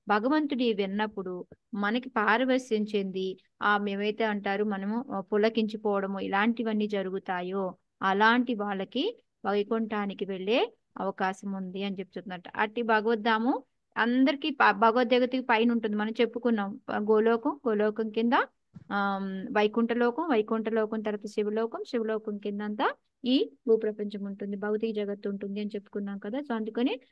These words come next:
భౌతిక జగత్తుకు పైన ఉంటుంది, దానికి బ్రహ్మ దేవతలే కాదు అందరికీ కూడా అది ప్రియము అనేది మనము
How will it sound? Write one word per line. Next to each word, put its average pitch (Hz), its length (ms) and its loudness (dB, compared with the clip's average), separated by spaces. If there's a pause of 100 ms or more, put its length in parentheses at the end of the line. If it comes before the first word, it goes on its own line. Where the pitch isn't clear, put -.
(140)
భౌతిక 247 340 4
జగత్తుకు 214 460 0
పైన 208 380 0
ఉంటుంది, 202 520 -4 (260)
దానికి 233 540 4 (180)
బ్రహ్మ 208 440 4
దేవతలే 226 520 4
కాదు 208 240 6
అందరికీ 262 600 6
కూడా 247 240 -2
అది 233 120 -4
ప్రియము 220 440 0
అనేది 214 280 2
మనము 226 400 2